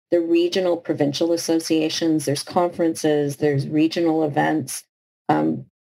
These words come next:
like Music Manitoba. We have two of our group is from Music Manitoba, and they knew Music Manitoba before they came into our program. Um, Songwriters Association of Canada does some great work, and, um,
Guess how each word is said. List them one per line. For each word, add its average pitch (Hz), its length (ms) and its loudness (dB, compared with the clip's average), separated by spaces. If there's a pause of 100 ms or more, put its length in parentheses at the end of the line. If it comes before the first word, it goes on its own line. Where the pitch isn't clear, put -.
(160)
like 165 240 0
Music 165 360 2
Manitoba. 151 600 0
We 151 100 0
have 147 160 -2
two 156 380 0
of 151 280 0
our 147 200 0
group 147 240 -2
is 151 120 -6
from 156 120 0
Music 147 280 0
Manitoba, 156 800 0 (400)
and 165 200 2
they 180 160 2
knew 190 180 2
Music 180 320 2
Manitoba 170 600 2
before 170 380 -2
they 170 120 2
came 165 240 -2
into 151 240 -2
our 151 220 4
program. 151 680 -2 (320)
Um, 156 160 2
Songwriters 175 540 0
Association 151 600 -2
of - 80 -14
Canada 208 500 2
does 196 260 0
some 190 140 -4
great 180 300 0
work, 170 440 0 (480)
and, 175 600 2
um, 160 500 0